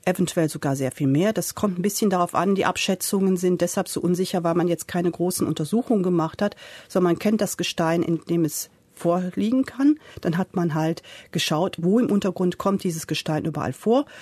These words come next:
hat dann die Mächtigkeiten genommen, wie dick ist es, was könnte darin stecken und dann einfach mal so abgeschätzt. Und da kommt man dann zu null Komma sieben bis zwei Komma drei Billionen Kubikmeter Erdgas. Und das würde, wie gesagt, wenn ich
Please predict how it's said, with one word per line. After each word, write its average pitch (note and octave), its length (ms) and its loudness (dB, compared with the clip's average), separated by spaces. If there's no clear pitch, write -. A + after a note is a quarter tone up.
hat E3+ 180 -2
dann D#3+ 100 4
die C#3+ 80 4
Mächtigkeiten G#3+ 720 0
genommen, F#3 340 0
wie D#3 60 0
dick G#3 280 -4
ist - 220 -4
es, G#3+ 180 -2
was F#3+ 300 -2
könnte G3 240 0
darin E3+ 280 2
stecken G3 420 0
und E3 100 0
dann F3 100 2
einfach E3+ 260 -2
mal E3 200 2
so - 120 -4
abgeschätzt. - 600 -2
Und E3+ 220 0
da F3 100 2
kommt - 300 -2
man F3 160 4
dann E3 240 4
zu D#3+ 240 0
null F3 260 4
Komma G3 320 0
sieben F3 380 0
bis - 180 -4
zwei D3+ 240 0
Komma E3+ 320 0
drei D3 460 2
Billionen F3 760 4
Kubikmeter D#3 760 0
Erdgas. C#3+ 560 -2
Und D#3 160 0
das D#3+ 260 0
würde, D#3 340 2
wie D3 80 2
gesagt, C#3+ 420 -4
wenn C#3 80 -4
ich C#3 160 -8